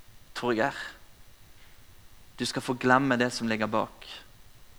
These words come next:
Og så skal du få strekke deg ut, strekke deg etter det som ligger foran.» Og sånn er det, dere. Fortiden vår, den ligger bak.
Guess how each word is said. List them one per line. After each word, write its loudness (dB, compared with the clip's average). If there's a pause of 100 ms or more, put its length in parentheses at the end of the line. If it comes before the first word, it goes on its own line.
(840)
Og -2
så 2
skal 4
du -2
få -4
strekke 0
deg -2
ut, -2 (1400)
strekke 4
deg 6
etter 2
det 6 (100)
som -2
ligger 0
foran.» -2 (1600)
Og 4
sånn 8
er 6
det, 4
dere. 2 (640)
Fortiden 6
vår, 8
den 12
ligger 8
bak. 2